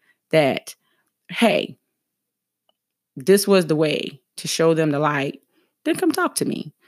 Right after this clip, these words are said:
You know, find a place where psychology says that, "Hey, you know what? Kick those people down. Keep pushing them down. Keep saying those things, and you're gonna change that behavior."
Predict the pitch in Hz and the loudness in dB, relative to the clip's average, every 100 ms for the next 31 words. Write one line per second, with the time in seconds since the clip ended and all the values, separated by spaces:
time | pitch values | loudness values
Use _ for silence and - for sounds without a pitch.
0 | - _ 185 180 202 208 - 254 294 240 | -20 _ 2 2 2 -2 0 2 2 2
1 | 233 226 202 180 165 - - 180 170 202 | 0 2 2 2 0 -4 0 0 0 0
2 | 233 214 165 160 156 156 151 156 165 - | 0 0 0 2 2 2 0 0 -2 -6
3 | _ _ - - - - - _ _ _ | _ _ -8 -2 -2 -2 -10 _ _ _
4 | _ - 202 208 220 269 - - _ _ | _ -2 2 4 4 2 -2 -8 _ _
5 | _ _ - 359 370 - - - 339 - | _ _ -4 -2 0 -2 -2 0 0 2
6 | 302 320 330 330 330 _ _ _ - 349 | 2 4 4 2 0 _ _ _ 0 0
7 | - 339 269 285 277 277 262 226 156 - | 4 4 8 8 8 6 4 2 0 -2
8 | 320 294 320 294 262 262 269 262 240 269 | 0 2 2 2 0 0 0 0 2 2
9 | 330 220 165 240 233 214 226 214 240 220 | 2 2 0 0 2 2 0 2 0 0
10 | 151 | -2